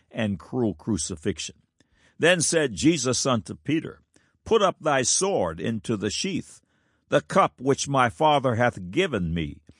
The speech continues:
shall I not drink it?" As Jesus ministered the Last Supper, he said the following concerning the cup God has in his hand, a cup from which we must also drink, Matthew twenty-six twenty-six through twenty-eight.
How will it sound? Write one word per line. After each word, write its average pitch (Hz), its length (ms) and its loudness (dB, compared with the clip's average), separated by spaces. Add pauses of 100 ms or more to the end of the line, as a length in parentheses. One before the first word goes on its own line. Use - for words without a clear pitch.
(140)
shall 85 320 -4
I 95 120 -4
not 104 280 -4
drink 82 400 -8
it?" 127 120 -14 (1200)
As 113 280 2
Jesus 117 540 0
ministered 117 560 -2
the 98 100 -6
Last 107 360 -4
Supper, 113 400 -6
he 104 120 -8
said 120 360 -6 (320)
the 131 120 -2
following 123 640 2
concerning 113 640 -2
the 101 140 -4
cup - 320 0 (100)
God 117 300 0
has 107 320 0
in 101 100 -2
his 98 240 -4
hand, 101 380 0 (260)
a 117 140 -2
cup - 360 -2
from 120 220 0
which 113 240 0
we 117 180 2
must 113 380 -2
also 117 480 0
drink, 78 400 -8
Matthew 110 420 0
twenty-six 104 760 -6
twenty-six 107 640 -6
through 85 220 -10
twenty-eight. 90 640 -2